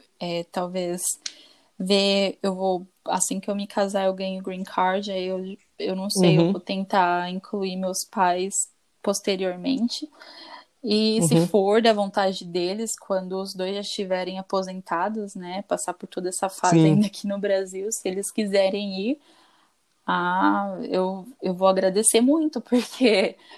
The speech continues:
Speaker 1: eu não sei o que, que vai ser da minha
Speaker 2: É.
Speaker 1: vida sem eles. Eu vou, na verdade,
Speaker 2: Sim.
Speaker 1: insistir muito pra eles irem.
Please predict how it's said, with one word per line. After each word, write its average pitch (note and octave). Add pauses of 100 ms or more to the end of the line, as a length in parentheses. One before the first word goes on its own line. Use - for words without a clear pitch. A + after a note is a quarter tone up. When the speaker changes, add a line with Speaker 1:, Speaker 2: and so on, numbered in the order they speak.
(240)
Speaker 1:
eu F#3
não G3
sei G#3
o G#3
que, G3+
que G#3
vai F#3
ser G3
da G3+
minha G3+
Speaker 2:
É. -
Speaker 1:
vida G3+
sem B3
eles. G3
Eu G3
vou, G3
na A3
verdade, G3+
Speaker 2:
Sim. D#3+
Speaker 1:
insistir G#3+
muito A3
pra -
eles G3
irem. F3+